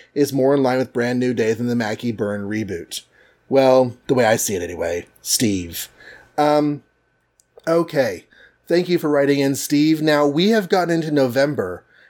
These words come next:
and I know that my last recording with the guys was October. So we're definitely in the era where the show is off the air, so I expect to see some "Where did you go?" emails and iTunes comments coming up soon.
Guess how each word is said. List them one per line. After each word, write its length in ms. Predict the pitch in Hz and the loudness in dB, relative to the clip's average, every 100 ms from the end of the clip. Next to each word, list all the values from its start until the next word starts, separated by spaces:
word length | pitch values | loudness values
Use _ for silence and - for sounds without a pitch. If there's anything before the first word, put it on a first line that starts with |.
| _ | _
and 140 | 139 131 | 0 2
I 100 | 127 | 0
know 260 | 123 143 | 0 2
that 140 | 143 120 | 0 0
my 240 | 123 127 | 0 0
last 460 | 120 117 123 - 127 | 0 2 0 -2 -8
recording 500 | 117 - 113 120 120 | -8 -2 0 0 0
with 180 | 117 | -2
the 100 | 113 | -4
guys 720 | 104 175 104 113 127 123 - - | -6 -4 0 0 0 -2 -6 -6
was 400 | 123 113 107 104 | 0 2 2 0
October. 720 | 104 107 - 110 104 80 69 - - - | -4 -6 -6 -4 -4 -8 -14 -20 -20 -12
So 140 | - 123 | -2 0
we're 80 | |
definitely 420 | 113 135 143 151 131 | 4 4 4 2 2
in 120 | 135 | 2
the 160 | 135 | 2
era 260 | 123 120 117 | 2 0 0
where 160 | 120 113 | 0 -2
the 100 | 117 | -2
show 240 | - 120 | 0 0
is 120 | 113 | 0
off 320 | - 131 151 - | 2 4 2 0
the 180 | 131 | 0
air, 140 | 117 117 | 2 2
so 120 | 123 | 0
I 80 | 120 | -2
expect 440 | 117 - 185 202 | -2 0 0 0
to 80 | 170 | -2
see 300 | 156 147 135 | -2 0 0
some 320 | - 139 147 | 0 -2 -2
"Where 180 | 190 285 | 0 0
did 160 | 330 320 | 0 0
you 160 | 349 | -2
go?" 600 | 381 403 403 403 381 349 - - - - | 0 2 2 2 2 -2 -6 -20 -18 -4
emails 640 | 147 143 139 139 139 123 - | 0 2 2 2 0 -4 -6
and 160 | 127 | -6
iTunes 480 | 110 120 - 120 - | -2 -2 -2 -4 -2
comments 560 | 123 117 117 - - - | 0 0 0 -2 -8 -10
coming 320 | - 123 117 | -2 2 2
up 180 | 113 110 | 2 0
soon. 560 | - - 117 110 95 | -4 0 0 0 -2